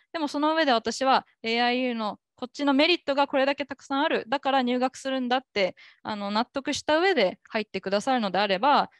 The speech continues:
あの、後悔することはないんじゃないかなと思っています。で、えー、はい。もしこれで私の話を聞いて、エーアイユーに入りたいと思ってくださったけど、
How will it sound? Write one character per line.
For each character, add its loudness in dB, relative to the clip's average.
あ -10
の、 -6
後 -2
悔 -2
す -8
る -6
こ -12
と -4
は 2
な 2
い 0
ん -4
じ -2
ゃ -4
な -6
い -10
か -8
な 0
と -8
思 -8
っ -8
て -10
い -10
ま -8
す。 -14
で、 2
え -4
ー、 -20
は -20
い。 -18
も 0
し -6
こ 0
れ 4
で 4
私 -6
の -4
話 -2
を -2
聞 -4
い -6
て、 2
エ 2
ー 6
ア 4
イ 2
ユ 0
ー 0
に -2
入 -2
り -4
た 0
い -8
と -8
思 -6
っ -12
て -6
く -8
だ 0
さ -2
っ -6
た -6
け -2
ど、 2